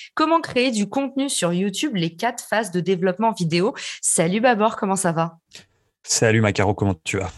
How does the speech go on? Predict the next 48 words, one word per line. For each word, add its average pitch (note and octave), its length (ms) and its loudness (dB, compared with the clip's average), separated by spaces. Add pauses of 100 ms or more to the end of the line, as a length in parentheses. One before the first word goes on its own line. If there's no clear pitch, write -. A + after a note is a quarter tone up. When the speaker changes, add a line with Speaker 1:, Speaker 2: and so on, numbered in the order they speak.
(260)
Speaker 1:
Je - 60 -2
suis G3+ 220 -4
hyper D4+ 380 2
contente C4 360 0
de G#3+ 80 2
te - 140 -4
réaccueillir G#3 600 2
dans G3+ 200 2
le G#3+ 80 -2
podcast. B3 500 2
En G#3+ 140 0
plus, B3 200 -4
il A3+ 40 2
y - 20 2
a F3+ 40 2
beaucoup A#3+ 260 0
de - 40 -14
questions A#3+ 300 0
en A3+ 60 4
ce G#3+ 120 -4
moment G#3 140 0
qui - 140 -4
se - 60 -2
posent G3+ 180 -2
sur E3 180 0
YouTube. G#3+ 400 2 (300)
Toi, D4 160 2
tu B3+ 140 0
viens A3 120 2
de G#3 80 0
sortir A3 380 0 (240)
un F3+ 120 4
format G3+ 420 2
web-série, A#3 680 2
Imo A3 240 2
Buzz. C4 260 2
Est-ce A#3 140 -2
que C#4 80 -6
tu - 160 -6
peux B3 80 0
nous G#3 140 4
raconter G3+ 460 0
en G3 180 4
deux F#3+ 180 2
mots B3 220 2 (220)
comment A3 200 2
ça G#3+ 140 0
s'articule ? F#3+ 580 -2